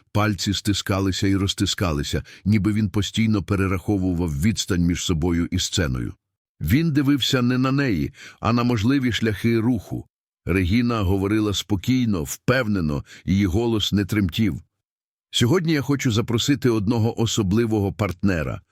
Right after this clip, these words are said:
промовила вона, зробивши коротку паузу. У цей момент оператор непомітно активував запис. Екран за її спиною ще був темним. Денис напружився, його щелепа стиснулася.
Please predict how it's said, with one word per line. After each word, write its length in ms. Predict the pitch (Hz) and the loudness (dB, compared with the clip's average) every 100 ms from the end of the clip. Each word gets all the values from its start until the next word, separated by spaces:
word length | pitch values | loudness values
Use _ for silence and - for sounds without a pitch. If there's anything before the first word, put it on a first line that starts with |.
| _ _ | _ _
промовила 540 | - 92 95 85 78 71 | 0 2 2 0 -2 -2
вона, 320 | 71 67 62 - - - | -2 -2 -4 -12 -18 -4
зробивши 560 | 80 98 95 110 - 87 | 0 0 2 0 -2 -2
коротку 420 | 98 95 - 85 | -2 -2 -2 -4
паузу. 540 | 90 78 71 60 64 - _ _ _ _ | -2 -2 -2 -6 -8 -12 _ _ _ _
У 100 | 98 | 0
цей 220 | 113 135 | 2 2
момент 540 | 120 113 131 151 - - - - | 2 2 2 2 -2 -10 -20 -6
оператор 560 | 98 120 131 139 135 | -2 0 -2 0 0
непомітно 600 | 117 120 107 113 135 135 117 | 2 0 2 2 2 0 -2
активував 720 | 95 - 92 95 92 104 82 | -2 -2 0 0 -2 -2 -2
запис. 640 | 85 85 71 65 - - _ _ _ | -2 -2 -4 -6 -6 -8 _ _ _
Екран 420 | 90 101 117 127 107 | -2 0 0 0 0
за 140 | 113 | 0
її 220 | 107 110 | 2 2
спиною 580 | 104 - 113 127 131 113 | 0 0 0 2 0 -2
ще 260 | - 110 101 | -2 -2 0
був 220 | 98 85 | -2 -2
темним. 560 | - 98 69 57 98 - _ _ - | -2 0 -2 -4 -8 -12 _ _ -2
Денис 600 | 87 120 131 113 - - | 2 2 2 -2 -6 -4
напружився, 840 | 90 117 - 120 71 62 - 60 - - - | -2 0 0 0 0 -4 -4 -6 -8 -14 0
його 240 | 104 113 | 2 2
щелепа 500 | 110 - 113 120 107 | 0 0 0 -2 -2
стиснулася. 960 | 107 - - 120 - 80 67 62 - 58 | -4 -2 2 0 0 -4 -4 -6 -6 -8